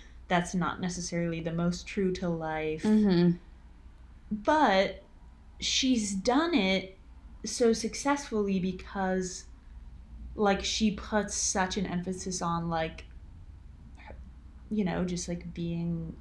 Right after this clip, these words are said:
Speaker 1: authentic.
Speaker 2: And she
Speaker 1: And
Speaker 2: does show so much genuineness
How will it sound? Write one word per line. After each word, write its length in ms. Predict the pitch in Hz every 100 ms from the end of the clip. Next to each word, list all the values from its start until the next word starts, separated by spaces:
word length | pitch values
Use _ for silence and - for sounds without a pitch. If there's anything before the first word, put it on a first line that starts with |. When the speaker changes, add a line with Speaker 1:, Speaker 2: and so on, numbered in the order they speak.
| -
Speaker 1:
authentic. 720 | 160 156 - 165 202 - 339 349 - - - -
Speaker 2:
And 200 | 277 285
she 200 | 285 254
Speaker 1:
And 80 | 226
Speaker 2:
does 380 | 254 254 247 -
show 400 | - 220 220 220
so 360 | - 202 196
much 680 | 190 180 180 175 - - - - - - - - 196
genuineness 960 | 190 196 190 180 170 175 175 175 -